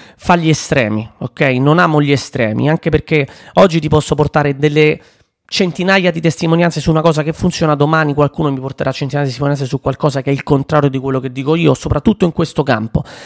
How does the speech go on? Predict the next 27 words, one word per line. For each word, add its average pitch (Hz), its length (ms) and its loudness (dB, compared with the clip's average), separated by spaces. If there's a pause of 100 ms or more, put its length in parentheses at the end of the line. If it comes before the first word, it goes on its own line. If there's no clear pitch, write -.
(100)
Ok, 190 200 4
quindi 214 180 2
segui 294 240 4
una 233 100 4
persona 160 440 2
che 147 240 0 (220)
abbia 160 260 2
un 165 60 2
senso 208 300 0
quello 208 160 4
che 185 140 -4
dice, 139 360 -4
che 139 120 -4
abbia 175 240 2
determinate 175 520 2
competenze 165 540 0
e 131 60 -4
ti - 100 -4
spiega 196 340 0
determinate 175 500 0
cose, 160 300 2
o 202 80 4
informati 170 560 0
da 156 100 0
solo, - 420 -8 (360)
da 135 140 -6
sola, 127 360 -4